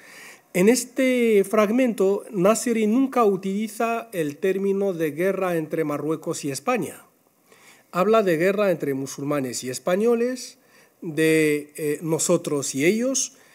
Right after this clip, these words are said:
pero, eh, el, el, era como una especie de alianza supratribal.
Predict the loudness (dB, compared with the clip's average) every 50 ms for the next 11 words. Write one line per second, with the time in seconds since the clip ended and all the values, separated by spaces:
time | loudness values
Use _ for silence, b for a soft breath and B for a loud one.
0 | b b b b -2 0 2 4 4 2 2 0 -8 -8 -4 -2 -2 -2 -2 -4
1 | -8 -16 -20 _ _ _ _ _ _ -20 -20 _ _ _ _ _ _ _ _ _
2 | _ _ _ _ _ _ -2 0 0 0 0 -2 -4 -4 -2 -2 -4 -6 -8 -10
3 | -12 -14 -10 -4 -2 0 2 2 0 0 0 -2 0 0 2 0 2 2 2 4
4 | 2 2 0 -2 -4 -4 -4 -4 -2 0 0 0 2 2 0 0 0 0 2 2
5 | 2 2 2 0 -2 -4 -4 -4 -4 -6 -6 -4 -2 -2 -2 -2 -2 -2 -2 0
6 | 0 2 0 0 0 -2 -6 -10